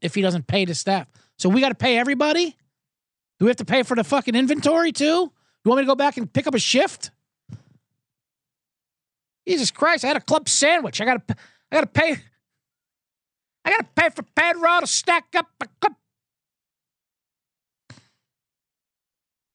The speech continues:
Well, I went to a, at the Penmar, went around golf with Chris Fairbanks. They had a little cafe.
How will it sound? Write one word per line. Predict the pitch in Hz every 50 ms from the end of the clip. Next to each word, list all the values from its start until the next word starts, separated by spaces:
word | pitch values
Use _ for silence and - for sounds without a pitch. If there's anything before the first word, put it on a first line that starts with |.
| _ _ - - - _ -
Well, | 175 214 233
I | 214 220
went | 214 233 226
to | 247 214
a, | 196 170 151 139 135 120 104 104 104 _ _ _ _ _ _ _ _ _ _ _ _ _ _ _ _ -
at | 139 123
the | 135
Penmar, | 113 - - 214 208 190 160 120 98 85 87 82 92 - _ _ _ _ -
went | 107 -
around | - 107 92 90 -
golf | - 92 90 85 -
with | - _ _ _
Chris | - - -
Fairbanks. | _ _ _ _ _ _ _ _ _ _ _ _ _ _ _ _ _ _ _ _ _ _ _ _ _ _ _ _ _
They | - 147
had | 143
a | 131
little | 131 123
cafe. | - 165 147 123 - 151 127